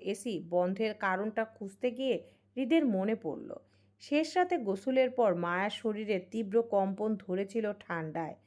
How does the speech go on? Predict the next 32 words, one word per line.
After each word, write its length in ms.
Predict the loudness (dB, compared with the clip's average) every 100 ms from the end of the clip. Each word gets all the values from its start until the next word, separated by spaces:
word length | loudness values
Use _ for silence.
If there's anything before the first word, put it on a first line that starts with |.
| _ _
যার 280 | 2 4 4
কারণে 500 | 0 0 0 0 -2 -8 _ -12
হৃদ 280 | -4 -4 -2
নিচেই 340 | -4 -2 -2
এসি 480 | -2 -2 -4 -4 -4
অফ 180 | -2 -4 -6
করে 220 | -4 -4
দিয়েছিল। 580 | -4 -8 -10 -12 -14 -14 -16 _ _ _ _ 0
মায়ের 280 | 2 2 0
কথা 180 | -2 -4
স্মরণে 480 | -2 0 2 2 0
আসতে 260 | 0 -2
হৃদ 260 | -4 -4 -8
খানিকটা 440 | -8 -6 -4 -6 -6
চিন্তিত 480 | -6 -6 -6 -6
ভঙ্গিতে 640 | -6 -6 -6 -6 -6 -4 -4
উঠে 280 | -4 -6 -8
দাঁড়ালো। 540 | -6 -6 -6 -6 -10 _ _ _ _ _
শেষ 320 | -2 0 2 2
রাতে 180 | 2
মায়াকে 360 | 2 2 2 0
বেশ 480 | -2 2 4 4 0
দুর্বল 400 | -4 -2 0 2
আর 140 | 2
অসুস্থ 460 | 2 -2 -6 -10 -6
দেখাচ্ছিল। 720 | -4 -4 -4 -10 -8 -4 -2 -4 -10 _ -4
এখন 320 | -4 -2 -4
কেমন 400 | 2 2 4 2
আছে 240 | 2 0
সেটা 300 | -4 -2 0
জানতে 440 | 0 0 -2 -2 -2
চেয়ে 280 | 0 -2